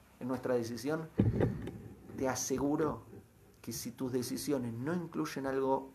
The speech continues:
que está mal y incluyen algo que está bien, esa decisión automáticamente va a mejorar tu vida y la vida de toda persona que entra en relación con vos.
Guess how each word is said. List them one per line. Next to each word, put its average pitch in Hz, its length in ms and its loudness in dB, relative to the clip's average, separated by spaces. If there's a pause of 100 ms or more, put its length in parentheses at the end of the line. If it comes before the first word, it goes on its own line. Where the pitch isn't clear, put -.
que - 100 -14
está 117 180 -2
mal 113 300 -2 (460)
y 135 220 -10
incluyen 143 640 2
algo 139 260 4
que 120 60 0
está 117 180 -2
bien, 139 360 -2 (340)
esa 143 280 2
decisión 131 600 0 (340)
automáticamente 135 1300 2 (140)
va 123 200 4
a 120 40 0
mejorar 117 600 -2
tu 113 180 -4
vida 151 380 -2 (220)
y 127 80 -4
la 123 160 2
vida 143 240 2
de 127 80 2
toda 139 300 4
persona 131 480 -2
que 120 60 -4
entra 117 260 -2
en - 80 -2
relación 110 420 -8
con - 180 -10
vos. - 280 -16